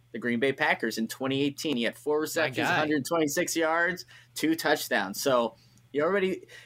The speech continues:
Speaker 1: you already like him because of his story, and he torched the Green Bay Packers. So you like Marquise Goodwin.
Speaker 2: You do. You, you absolutely do.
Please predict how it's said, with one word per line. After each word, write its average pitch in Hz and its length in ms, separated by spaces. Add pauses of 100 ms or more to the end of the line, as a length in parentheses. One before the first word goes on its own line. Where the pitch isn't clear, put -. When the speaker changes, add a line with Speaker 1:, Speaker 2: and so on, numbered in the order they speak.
Speaker 1:
you 196 80
already 247 160
like 202 220
him 202 60
because 190 260
of 180 60
his 160 120
story, 170 400
and 139 140
he 135 100
torched - 320
the 139 80
Green 143 180
Bay 131 140
Packers. 110 460
So - 140
you 139 140
like 160 280
Marquise 143 400
Goodwin. - 280 (560)
Speaker 2:
You 151 140
do. 127 240
You, 160 320
you 156 220
absolutely 160 800
do. 139 420